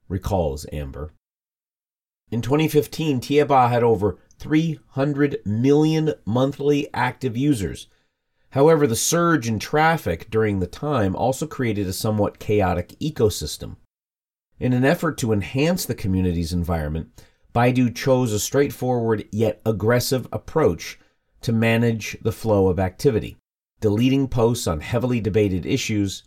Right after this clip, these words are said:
and temporarily closing some sections. At the same time, Baidu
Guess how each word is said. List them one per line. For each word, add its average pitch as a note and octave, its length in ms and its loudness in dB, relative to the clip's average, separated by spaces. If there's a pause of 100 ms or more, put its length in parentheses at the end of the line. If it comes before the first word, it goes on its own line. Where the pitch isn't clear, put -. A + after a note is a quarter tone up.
(320)
and A2 240 0
temporarily A2+ 720 4
closing G#2+ 560 0
some B2+ 340 0
sections. - 800 -8 (640)
At - 140 -6
the F#2 80 -8
same B2 320 0
time, F#2+ 300 -2
Baidu G#2 480 0